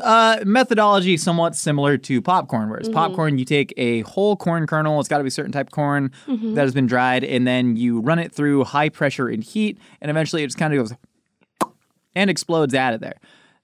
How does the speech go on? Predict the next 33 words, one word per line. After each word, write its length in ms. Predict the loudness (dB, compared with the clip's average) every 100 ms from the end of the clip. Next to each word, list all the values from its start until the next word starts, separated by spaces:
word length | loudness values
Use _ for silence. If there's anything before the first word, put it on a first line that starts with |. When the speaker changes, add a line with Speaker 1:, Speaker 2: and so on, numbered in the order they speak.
| _
Speaker 1:
This 300 | 2 2 2
is 120 | 0
effectively 500 | 0 2 0 2 2
doing 220 | 2 2
the 60 | 0
same 260 | 0 2 2
high 220 | 2 0
heat, 240 | 0 -2
high 140 | 0 -2
pressure 280 | -2 -2 -2
process, 480 | 0 2 2 0
but 240 | 0 -2 -2
for 220 | -2 -2
ground 400 | 0 -2 -2 -4
corn 320 | -6 -6 -2
meal. 320 | -2 -2 -4 -6 _ _
Speaker 2:
Sure. 440 | -4 0 2 2 -2
Speaker 1:
And 100 | -2
so 80 | 0
you 100 | 2
can 100 | 0
extrude 420 | -2 -2 0 2
it 120 | 2 2
into 200 | -2 0
any 140 | -2
shape 240 | 0 -2
you 80 | -2
want. 280 | -2 -2 -2
Speaker 2:
Mm-hmm. 220 | 0 0
Speaker 1:
So 100 | 0
it's 100 | 0
actually 300 | 2 2 0
invented, 580 | 0 2 2 2 0 0